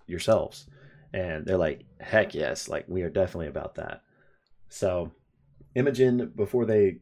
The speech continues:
kinda get up, uh, pulls out the ruin fragment that she had taken from, uh, their travel here and is like, "Do you know what this is?" And Istani does not, but he's like, "I have a friend.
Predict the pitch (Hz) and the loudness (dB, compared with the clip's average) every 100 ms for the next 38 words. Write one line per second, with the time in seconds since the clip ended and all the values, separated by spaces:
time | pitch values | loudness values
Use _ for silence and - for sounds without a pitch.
0 | - 101 92 92 90 85 - - - 92 | -8 -6 -2 -2 -2 -4 -10 -18 -8 -6
1 | 87 - - 117 101 98 92 92 110 101 | -6 -8 -4 -2 0 0 -2 0 0 0
2 | 87 80 82 - - 98 101 92 82 71 | -2 -6 -10 -16 -4 2 2 2 -2 -4
3 | - - 87 80 85 78 78 78 76 - | -6 -4 -6 -6 -6 -8 -8 -10 -12 -12
4 | 85 82 80 73 - - 82 80 76 _ | -10 -8 -8 -10 -16 -12 -10 -8 -10 _
5 | - 85 - 104 98 85 87 82 82 80 | -6 -6 -2 -2 -2 -4 -6 -8 -8 -8
6 | 85 80 - 95 95 95 - 101 98 - | -10 -10 -8 -6 -6 -6 -4 -4 -4 -14
7 | - - - - _ 107 104 101 - 123 | -20 -20 -20 -20 _ -4 -4 -4 -4 -2
8 | 120 107 101 123 123 113 95 98 90 - | 0 0 2 4 4 0 -2 -2 -4 -2
9 | 98 101 92 104 95 92 90 | -2 -2 -4 -2 -2 0 -4